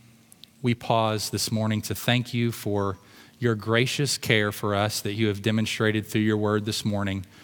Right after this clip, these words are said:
Oh, how you love us. You have told us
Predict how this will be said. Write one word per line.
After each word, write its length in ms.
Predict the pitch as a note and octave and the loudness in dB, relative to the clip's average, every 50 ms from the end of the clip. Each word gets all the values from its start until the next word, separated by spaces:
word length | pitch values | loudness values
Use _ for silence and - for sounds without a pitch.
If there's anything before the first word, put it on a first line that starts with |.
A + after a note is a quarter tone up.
| - - - - - - | -20 -20 -20 -20 -6 -2
Oh, 220 | A#2+ A#2+ B2+ C3 | 0 2 2 2
how 200 | A#2+ A2 B2 A#2+ | 2 2 2 2
you 220 | A#2+ A2+ A2+ A#2 A2+ | 2 0 0 0 2
love 280 | G#2+ G2+ G2 F#2+ F#2 | 2 2 2 2 0
us. 460 | F#2 F#2 F#2 E2+ - - - - - - - _ _ _ - - - _ - - - _ _ _ - - - - - - - - - | 0 0 0 0 -2 -4 -4 -6 -6 -10 -16 _ _ _ -20 -20 -20 _ -20 -20 -20 _ _ _ -20 -20 -20 -20 -20 -20 -20 -18 -6
You 160 | - A#2 A2+ A2+ | 0 2 2 2
have 140 | G#2+ - | 2 0
told 360 | - - - C3+ C3 C#3+ C#3 D3+ | -2 -2 0 2 2 2 4 4
us 480 | D#3 D#3+ E3+ E3 - - - - - | 4 4 2 0 -2 -2 -2 -4 -6